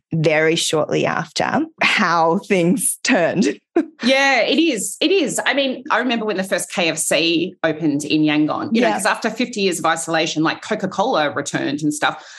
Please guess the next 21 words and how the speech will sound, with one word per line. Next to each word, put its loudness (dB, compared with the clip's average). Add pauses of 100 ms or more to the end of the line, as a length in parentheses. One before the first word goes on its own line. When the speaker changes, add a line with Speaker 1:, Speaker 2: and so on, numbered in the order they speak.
(160)
Speaker 2:
There 2
were 2
lines, 0
like, -2
down 2
the 0
street -2
for -4
K 0
F -4
C -2
because -4
it -2
was -2 (380)
symbolic 0
of 0
Myanmar, 2
you 0
know, 2 (100)
coming 2
back -4